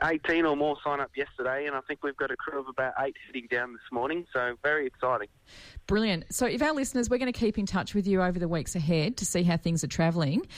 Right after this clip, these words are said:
Speaker 2: If our listeners wanna get down there today, can they just rock up? How long are you gonna be down there for?
Speaker 1: Uh, well, should be down here up until probably early afternoon at least, so if there's any listeners out there that wanna come down and say hi and, uh, and eyeball it for themselves, uh, there's no, no worries there. Uh, if they can't make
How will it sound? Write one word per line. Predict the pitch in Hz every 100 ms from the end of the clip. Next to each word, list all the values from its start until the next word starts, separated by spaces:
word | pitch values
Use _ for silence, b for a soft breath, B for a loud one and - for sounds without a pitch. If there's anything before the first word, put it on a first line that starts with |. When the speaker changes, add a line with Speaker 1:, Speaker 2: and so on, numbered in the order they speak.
| B B B
Speaker 2:
If | 202
our | 226
listeners | 226 254 240 208
wanna | 214 202
get | 190 -
down | 185 185
there | 180
today, | - 185 180
can | 208
they | 220 214
just | 202 -
rock | 170 165
up? | 190 -
How | 233
long | 220 214
are |
you | 190
gonna | 185
be | 175
down | 170 160
there | 170
for? | 175 190 151 151 - - - _ B B B
Speaker 1:
Uh, | 175 202
well, | 262 302
should | 277 254
be | 233
down | 214 214
here | 208 214 196 190
up | 190
until | 180 196 196
probably | 185 175 165
early | 175 165
afternoon | 156 - 156 160 151
at | 131
least, | 160 190
so | 156
if | 143 -
there's | 143
any | 165 156
listeners | 156 143 135
out | 139 143
there | 139
that | 139
wanna | 135
come | - 139
down | 139
and | 127 -
say | 131
hi | 127 131 143
and, | 135 123
uh, | 120 104
and | 123
eyeball | 131 135 139 139
it | -
for | 123
themselves, | 113 - 139 180 - -
uh, | 117
there's | 117 113
no, | 139 131 127 135
no | 131
worries | 135 131 -
there. | 151 202 B B B B -
Uh, | 151 151 -
if | 170
they | 170
can't | 220 196
make | 180